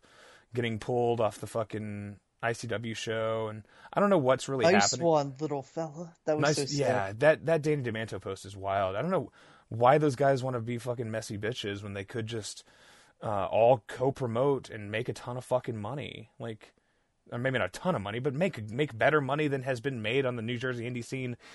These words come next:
Speaker 1: for a decade at least. Like, this is a, we're in a boom period for death matches and for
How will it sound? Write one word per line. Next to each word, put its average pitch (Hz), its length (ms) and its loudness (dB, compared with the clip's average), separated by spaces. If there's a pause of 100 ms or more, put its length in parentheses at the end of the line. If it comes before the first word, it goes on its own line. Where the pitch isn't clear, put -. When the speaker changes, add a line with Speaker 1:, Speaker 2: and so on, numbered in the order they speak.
(120)
Speaker 1:
for 120 200 2
a 107 40 2
decade 101 440 2
at 101 140 -8
least. 113 420 -6 (580)
Like, 110 140 -4
this 127 200 -2
is 220 140 0
a, 104 140 0 (140)
we're 165 160 2
in 330 40 4
a 180 40 4
boom 147 320 2
period 113 300 -2
for - 100 -10
death 120 200 -2
matches - 600 -12 (320)
and 113 160 -4
for 107 340 0